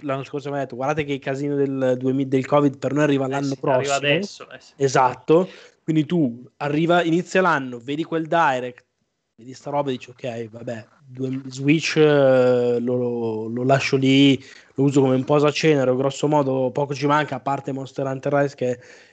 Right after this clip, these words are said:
Speaker 1: è fenomenale." E alla fine, secondo me, senza essere mai nella vita un grande, un
Speaker 2: Sì.
Speaker 1: grande show,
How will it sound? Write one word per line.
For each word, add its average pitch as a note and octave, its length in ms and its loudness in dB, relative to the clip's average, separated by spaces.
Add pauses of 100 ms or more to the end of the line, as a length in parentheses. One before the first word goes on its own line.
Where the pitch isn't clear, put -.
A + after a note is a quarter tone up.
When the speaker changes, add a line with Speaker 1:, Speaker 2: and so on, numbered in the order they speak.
Speaker 1:
è C3+ 120 -6
fenomenale." E3 880 2 (1300)
E F3+ 120 -6
alla F#3+ 240 2
fine, G#3+ 260 -2
secondo F3 360 -8
me, E3 340 -2 (500)
senza F3 600 -4
essere D#3+ 380 -4
mai D3+ 220 -2
nella D#3 240 -2
vita D3+ 320 -6
un C3 160 -6
grande, B2+ 1120 -2
un A#2+ 120 -12
Speaker 2:
Sì. C3 40 -12
Speaker 1:
grande C#3+ 360 0
show, D#3+ 640 0